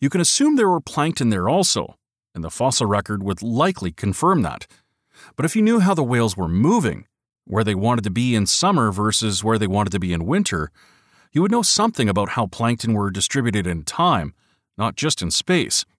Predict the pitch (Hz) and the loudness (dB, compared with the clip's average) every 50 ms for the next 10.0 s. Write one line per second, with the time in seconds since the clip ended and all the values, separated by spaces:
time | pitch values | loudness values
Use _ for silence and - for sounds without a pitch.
0 | _ _ _ _ _ _ _ _ _ - - 101 90 87 82 82 85 90 120 160 | _ _ _ _ _ _ _ _ _ -12 -8 -6 -4 -4 -4 -2 -2 0 2 2
1 | 226 226 - 82 - - - _ _ _ _ _ _ - - 151 175 - 202 - | 2 0 -2 -4 -10 -12 -18 _ _ _ _ _ _ -6 -4 -4 -2 -2 -2 0
2 | - 208 196 185 - - - 127 131 139 170 180 185 175 127 98 92 - 98 113 | 0 2 0 0 -2 -2 -2 -2 0 2 2 2 2 2 2 2 0 0 0 -2
3 | 113 104 101 95 - - - 208 220 233 - 220 214 190 156 - - 139 107 95 | 0 0 0 0 0 0 0 0 0 0 0 0 0 0 -2 -2 -2 -2 -2 -2
4 | - - - 117 117 120 123 113 - - 143 143 - - 139 123 131 120 104 107 | -2 -4 -4 -2 0 0 0 -2 -2 -2 -4 -4 -4 -6 -6 -2 -2 -2 -2 -2
5 | - - - 131 143 139 123 101 92 - - - - - 226 226 131 78 - _ | -6 -6 -2 0 0 2 2 0 -2 -4 -6 -8 -4 -2 0 0 0 -2 -4 _
6 | _ _ _ _ _ _ _ _ _ - - 85 80 87 120 151 185 180 127 87 | _ _ _ _ _ _ _ _ _ -10 -8 -6 -2 -2 0 0 -2 -2 -4 -6
7 | 76 90 90 - 85 85 87 82 87 - - 101 95 92 82 80 - - - 190 | -4 -4 -4 -4 -4 -4 -4 -2 -2 -4 -2 -2 -2 -2 -2 -4 -6 -4 -2 -2
8 | 214 - - - 80 78 82 80 98 92 90 85 82 - - - - 175 190 147 | -2 -2 -2 -4 -4 -4 -4 -4 -2 -2 -2 -2 -4 -8 -10 -4 -2 0 0 2
9 | 98 87 85 85 82 - - 80 - - - 170 214 185 117 87 78 62 - | 0 0 -2 -2 -4 -6 -10 -12 -10 -4 -2 0 0 0 0 -2 -6 -8 -10